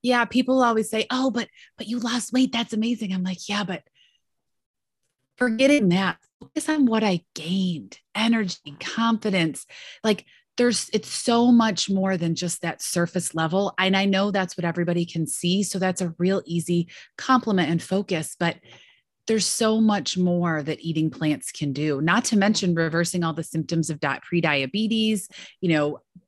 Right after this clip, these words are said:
clean blood work, healthy, just healthy living in general. It, it's really, it's really profound that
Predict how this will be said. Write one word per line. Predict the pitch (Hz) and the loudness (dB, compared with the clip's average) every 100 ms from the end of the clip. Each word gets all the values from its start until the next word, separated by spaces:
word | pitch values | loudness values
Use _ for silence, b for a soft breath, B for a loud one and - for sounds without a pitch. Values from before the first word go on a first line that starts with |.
| _ _ | _ _
clean | - 220 190 | -4 2 2
blood | 156 190 247 220 | 2 0 -2 -2
work, | 220 214 208 196 | -2 0 0 -2
healthy, | - - 196 185 185 165 - _ _ | -6 -6 -6 -2 -2 -2 -4 _ _
just | - 196 | -10 -8
healthy | - 202 226 | -8 -6 -4
living | 180 151 170 190 180 | -4 0 0 0 0
in | 156 | -2
general. | 139 143 165 196 220 | -4 -4 -2 -2 -2
It, | 160 190 - B B B B | -4 -8 -12 B B B B
it's | - | -10
really, | 185 233 254 226 202 - - | -2 2 4 2 0 -4 -10
it's | 175 - - _ - | -10 -12 -16 _ -6
really | 175 208 240 | 0 2 2
profound | - 190 - 170 165 165 156 - | 0 -4 -2 0 2 2 -2 -4
that | 131 | -8